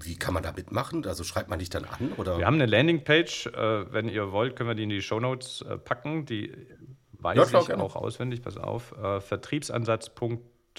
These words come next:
Speaker 2: Work-, nee, Entschuldigung, workation Punkt vertriebsansatz Punkt D E, so rum. Also workation Punkt vertriebsansatz Punkt D E, da kann man sich bewerben. Und dann gucke ich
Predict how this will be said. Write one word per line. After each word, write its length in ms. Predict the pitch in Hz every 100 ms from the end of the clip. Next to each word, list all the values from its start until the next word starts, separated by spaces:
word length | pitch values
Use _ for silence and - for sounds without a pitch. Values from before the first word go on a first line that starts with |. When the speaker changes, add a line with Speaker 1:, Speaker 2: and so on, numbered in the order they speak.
| -
Speaker 2:
Work-, 520 | 98 98 90 - - -
nee, 120 | -
Entschuldigung, 400 | 95 92 98 82
workation 480 | 82 90 123 131 117
Punkt 240 | 117 120 120
vertriebsansatz 640 | - 117 120 92 95 87
Punkt 240 | - 92
D 60 | 85
E, 180 | 85 73
so 140 | 73
rum. 240 | 85 123 135 - - - - - - _
Also 240 | - 78
workation 460 | 85 85 107 113 113
Punkt 220 | - 107
vertriebsansatz 640 | - 92 117 110 101 98 -
Punkt 240 | 98 92
D 40 | 87
E, 180 | 131
da 140 | 156 104
kann 200 | - 104
man 120 | 101
sich 200 | 101 95
bewerben. 480 | 90 85 107 143 160 - - - - - -
Und 460 | 98 98 101 95
dann 300 | 101 110 110
gucke 220 | - 135 131
ich 280 | 120 -